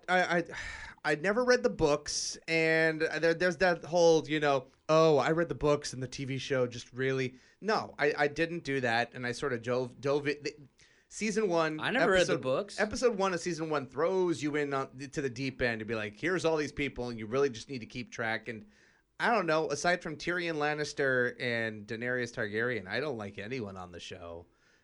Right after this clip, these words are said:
Speaker 1: And, um, I, I, I don't hate 'em. They're just not characters I really connect with.
Speaker 2: How much time did you give it?
Speaker 1: I've seen every episode.
Speaker 2: Oh, okay.
Speaker 1: <laughs> I mean, this
Speaker 2: Fair
Speaker 1: is what I
Speaker 2: enough.
Speaker 1: do for work.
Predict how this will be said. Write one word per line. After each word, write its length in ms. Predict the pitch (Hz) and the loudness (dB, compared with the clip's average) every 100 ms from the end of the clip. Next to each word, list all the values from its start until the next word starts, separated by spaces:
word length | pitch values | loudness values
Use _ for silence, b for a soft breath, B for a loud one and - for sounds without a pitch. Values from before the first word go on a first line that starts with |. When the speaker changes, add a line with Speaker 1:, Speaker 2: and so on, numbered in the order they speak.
| b _ | b _
Speaker 1:
And, 640 | 120 123 123 120 120 120 123 | -4 -2 0 0 -2 -6 -4
um, 400 | 123 120 120 120 - | -2 0 -2 -8 -16
I, 60 | 139 | -18
I, 280 | 117 135 131 175 | -14 -12 -8 -2
I 40 | |
don't 180 | 214 214 | -2 -2
hate 300 | - 139 151 | -6 -4 -2
'em. 160 | 117 | -2
They're 80 | 120 | -4
just 220 | 123 143 | -4 -6
not 240 | 156 143 - | -4 -4 -4
characters 480 | 139 135 131 127 123 | -4 -4 -4 -6 -4
I 40 | |
really 440 | 113 117 110 107 104 b b b _ | -4 -2 -4 -6 -12 b b b _
connect 440 | - 110 117 127 - | -12 -4 -4 -4 -2
with. 260 | 131 131 - - | 0 0 -4 -8
Speaker 2:
How 160 | 202 | -2
much 200 | 233 226 | -2 -2
time 240 | - 247 226 | -2 -4 -4
did 120 | 127 | -6
you 80 | 107 | -8
give 200 | 107 95 | -10 -10
it? 120 | 104 _ _ _ _ - | -16 _ _ _ _ -4
Speaker 1:
I've 120 | 151 | -4
seen 220 | - 151 | -2 -4
every 260 | 135 110 113 | -2 -2 -2
episode. 480 | 104 110 - 113 113 - _ | -4 -6 -4 -4 -4 -10 _
Speaker 2:
Oh, 340 | 196 220 95 95 _ 160 | -4 -2 -4 -10 _ -2
okay. 220 | - 131 - | -2 -4 -12
Speaker 1:
<laughs> 120 | - | -8
I 260 | - 190 196 | -6 -4 -2
mean, 220 | 190 196 | -2 -2
this 160 | - - | -4 -2
Speaker 2:
Fair 160 | 185 | 0
Speaker 1:
is 20 | |
what 80 | 196 | 2
I 40 | 147 | 0
Speaker 2:
enough. 100 | 120 | -2
Speaker 1:
do 100 | 151 | -8
for 160 | - 120 | -10 -4
work. 280 | 160 147 | -2 -2